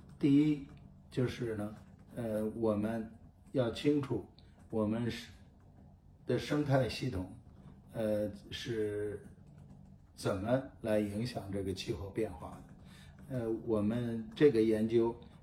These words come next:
以湿地为主，以湿地为突破口。第二，呃，这就是气候。那个第二就是经济，经济我们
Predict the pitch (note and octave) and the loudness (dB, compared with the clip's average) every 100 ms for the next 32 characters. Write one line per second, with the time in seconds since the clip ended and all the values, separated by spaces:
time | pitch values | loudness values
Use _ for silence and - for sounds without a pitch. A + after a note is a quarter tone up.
0 | - A#2 A#2 - D3 D3+ C3 F2+ G#2 A2+ | -2 2 2 0 6 8 8 4 6 6
1 | A#2 F#2 F2+ G#2 - - - A#2 G#2 - | 6 -2 -6 -10 -12 -20 -4 -2 0 -2
2 | C3 B2 G#2 F#2+ G#2 G#2+ - - A2 F#2+ | -2 0 0 -2 -2 -4 -10 -4 -2 0
3 | G2+ F#2+ - - - - - - - - | -2 -4 -10 -14 -20 -20 -20 -20 -20 2
4 | C#3+ E3+ D#3 - - - - - - - | 8 8 6 -2 -12 -20 -20 -20 -20 -20
5 | - - - - - - - - - - | -20 -16 -14 -14 -16 -18 -20 -20 -20 -18
6 | - B2+ A2 C3 A#2 A2 G#2 - C#3 - | -10 -6 2 4 4 2 0 0 0 0
7 | - - - - - - - B2+ A#2+ A2+ | -6 -14 -18 -18 -16 -10 0 2 2 -2
8 | A2 D#3 D#3 D3+ - - - - A#2 G2 | 0 8 8 8 4 -10 -10 -4 -2 -2
9 | A2 C#3+ D#3+ D#3 C3+ - - - - - | 0 4 4 4 2 0 -6 -20 -20 -20
10 | - D#3+ F3 E3 D3 G#2+ - - - A2+ | -2 2 2 6 6 4 -4 -16 -4 -2
11 | G#2 A2+ B2+ | 0 0 -2